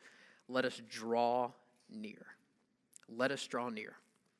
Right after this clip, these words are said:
We've been saying this all throughout the, all throughout the series, but the book of Hebrews was written, was given to a group of Christians who just wanted to give up.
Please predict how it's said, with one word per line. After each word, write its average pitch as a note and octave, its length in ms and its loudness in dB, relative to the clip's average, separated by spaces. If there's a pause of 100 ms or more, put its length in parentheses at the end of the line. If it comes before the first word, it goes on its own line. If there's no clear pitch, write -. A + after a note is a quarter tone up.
(760)
We've D3+ 80 2
been D3 100 0
saying D3+ 240 6
this C#3 160 0
all C#3 80 4
throughout C3 260 4
the, A#2+ 280 4
all C#3 100 4
throughout C3 240 4
the A#2+ 60 -2
series, A#2+ 420 2
but A#2+ 160 0
the A#2 80 -2
book C3+ 240 0
of D3 140 0
Hebrews D3+ 640 -4
was B2+ 480 -2
written, A#2+ 440 0 (240)
was B2+ 220 -4
given E3+ 400 2
to D#3 140 -2
a C#3 80 0
group C3 260 -2
of A#2 140 -10
Christians A2 420 -4
who A#2 100 -12
just G#2+ 240 -10
wanted G#2 200 -8
to G2+ 80 -10
give G#2+ 180 -12
up. - 160 -14